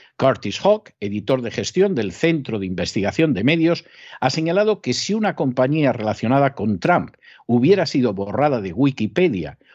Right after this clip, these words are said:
o una de investigación rusa, es más que seguro el apostar a decir que C N N estaría dedicando a numerosos periodistas a seguir la pista de Internet. Sin duda alguna,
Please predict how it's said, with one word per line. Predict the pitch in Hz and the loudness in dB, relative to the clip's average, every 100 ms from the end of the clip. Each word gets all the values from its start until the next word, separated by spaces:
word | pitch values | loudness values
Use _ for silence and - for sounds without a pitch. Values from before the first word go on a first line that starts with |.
| - | -4
o | 123 | 2
una | 131 208 147 | 4 4 2
de | 104 | -2
investigación | 95 98 104 95 90 120 135 | -4 -6 -4 -4 0 2 2
rusa, | 180 208 - 240 - - - | 2 2 0 -4 -6 -20 -4
es | 120 120 | -2 0
más | 113 135 196 - | 2 4 2 0
que | - 143 | -4 -2
seguro | 127 143 160 92 - | 0 4 4 2 -2
el | 101 117 | -2 2
apostar | 185 - 104 - 127 107 - | 0 -2 -10 -2 0 0 -2
a | 170 185 | -2 -2
decir | 92 - 165 165 _ _ _ | -2 2 2 0 _ _ _
que | - - | -4 -2
C | - | 0
N | 190 160 190 | 0 0 2
N | 196 190 - | 0 -2 -4
estaría | 113 - 117 156 135 | -6 -2 2 2 2
dedicando | 117 113 139 143 104 | 0 0 0 0 0
a | |
numerosos | 98 104 123 - 101 - | -2 0 0 -2 -6 -4
periodistas | - 202 113 101 - - 113 - - _ | -2 0 0 -2 -4 -2 -2 -4 -20 _
a | 110 | -4
seguir | - 95 139 151 - | -2 2 2 2 -4
la | 87 85 | -4 -2
pista | - 117 - - 76 | 2 0 0 -4 -4
de | 78 | -6
Internet. | 69 - 92 - 131 _ _ _ _ _ _ _ _ _ - - | -4 -4 -4 -8 -12 _ _ _ _ _ _ _ _ _ -10 -4
Sin | - 180 | 4 8
duda | 269 262 | 8 6
alguna, | 147 139 110 92 | 6 4 2 0